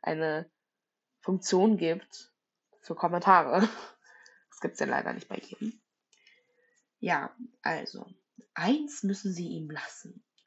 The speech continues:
Dumbledore hat echt Stil. Das waren somit leider auch die letzten Worte für heute. Heute ist eine kürzere Folge, wie schon zum, glaub ich, dritten Mal erwähnt.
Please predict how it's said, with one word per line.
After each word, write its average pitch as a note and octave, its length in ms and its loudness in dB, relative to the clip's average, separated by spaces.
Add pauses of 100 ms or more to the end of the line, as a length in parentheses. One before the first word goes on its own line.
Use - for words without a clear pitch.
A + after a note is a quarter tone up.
(260)
Dumbledore D#3 680 -2
hat - 240 -14
echt D#3+ 440 -8
Stil. D#3 800 -12 (1400)
Das G#3+ 220 -10
waren F3+ 160 -2
somit G3 320 2
leider E3 240 -4
auch D#3 140 -10
die D#3+ 100 -12
letzten G#3 400 -4
Worte F3+ 240 0
für F#3+ 220 -6
heute. G#3+ 380 0 (600)
Heute G#3 240 -2
ist F#3+ 80 -2
eine G3+ 280 2
kürzere D4 440 0
Folge, B3+ 500 2 (140)
wie A#3+ 220 0
schon G#3+ 340 -6
zum, G3+ 420 -4
glaub - 200 -4
ich, F3+ 80 -10
dritten A#3 240 -2
Mal F3+ 160 2
erwähnt. F3 380 0